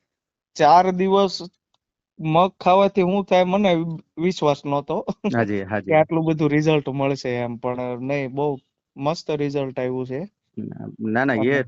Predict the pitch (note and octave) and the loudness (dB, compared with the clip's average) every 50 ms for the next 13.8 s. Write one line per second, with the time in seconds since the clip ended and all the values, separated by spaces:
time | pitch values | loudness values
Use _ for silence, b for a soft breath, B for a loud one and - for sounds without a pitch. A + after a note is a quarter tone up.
0 | - - D3 F3 A3 G#3+ - - G#3 G3+ F#3 - G3 F#3+ F#3 F3 F3+ E3 E3+ E3 | -2 -2 0 0 0 0 0 0 0 0 0 0 0 2 2 2 2 2 0 0
1 | D#3 - E3+ D#3+ C#3+ C#3 C#3+ D#3 E3 E3 D#3 D3+ D#3 D3+ - D3 C#3+ C#3 E3+ D#3+ | 0 0 0 0 2 2 2 2 2 2 0 0 0 0 0 -2 0 0 0 0
2 | D3+ B2+ A#2 A#2+ B2+ C3 C3 B2 B2+ C3+ D3 C3+ D#3 D#3+ C#3 A#2+ B2 B2+ B2+ C3 | 2 2 2 2 2 2 0 2 0 -2 0 0 0 0 2 2 2 2 2 2
3 | B2+ B2+ B2 A#2+ A#2+ - - C3 C3+ C#3 - - A2 - B2 B2 A#2+ G#2+ G2+ G#2+ | 2 2 2 0 -2 -2 -2 -2 -2 -2 -2 -4 -2 0 0 0 0 0 0 -2
4 | G#2 G2+ - B2 A#2 A2 G#2 G#2 G2 G2 G2 - - A2 A#2+ C3+ C3 A2+ - C3 | -2 -2 -2 -2 0 0 0 0 0 0 -2 0 0 0 2 2 0 0 0 -2
5 | C3 B2 - - C#3 B2 B2 C3+ C3 C3 B2+ B2+ - - G#2+ A2+ A#2+ B2+ C#3+ C3 | -2 -2 -2 -2 0 0 2 0 0 0 -2 -4 -4 -4 -2 0 0 0 0 -2
6 | - - C3+ B2 - C#3 B2+ A#2+ - C3 C3 B2 - A#2+ B2 B2 A#2+ A2 - A2+ | -2 -2 -4 -2 -2 -2 -2 -2 0 -2 -2 0 0 0 0 0 0 -2 -2 -2
7 | A2+ B2+ C3+ C#3 C3+ C3+ C3+ B2+ A#2+ - C3 A#2 - B2+ A#2+ - C3+ B2+ - B | -2 0 0 0 0 0 -2 -2 -2 -4 -4 -2 -2 -4 -2 -2 -2 -2 -2 B
8 | B B B B B - C3 C3 B2 A2 A#2+ C#3 D#3 E3 D#3 D3+ D3 D3+ C#3+ - | B B B B B -2 0 2 2 4 2 2 2 2 2 2 0 0 0 0
9 | D#3+ D#3 D3+ D3+ D3+ D#3 D#3 C#3+ - - B2 C#3 D#3 C#3+ A2+ C3+ E3 - F3 E3+ | 0 2 2 2 2 0 0 0 0 0 0 0 0 0 0 0 0 0 0 0
10 | - F3+ E3+ D3 - D3+ D#3+ G3+ A3 G3+ - G3+ D3+ A2+ G2+ F#2 - _ _ _ | 0 0 -2 0 0 0 2 2 0 0 0 0 0 0 -2 -4 -8 _ _ _
11 | _ _ _ - - D3+ C#3+ D3 C3+ D3 E3+ - _ - C3+ D3+ F#3+ F3+ F#3 G3+ | _ _ _ -2 -2 0 2 2 2 0 0 -4 _ -2 0 0 2 2 2 0
12 | G3 - - D3+ E3 F3 E3+ - D3 A#2+ G#2 - G#2+ G2+ G2+ G2 G2 G2 A2 C3+ | 0 0 0 0 0 0 2 0 0 0 0 -2 -2 -2 0 0 0 0 0 0
13 | D#3 D3+ D#3+ E3+ D#3+ D#3 D#3+ F3 F3+ C#3 A2+ G#2 F#2+ F#2+ F2+ F2 | 0 0 0 0 0 0 0 0 0 0 0 0 -2 -2 -4 -8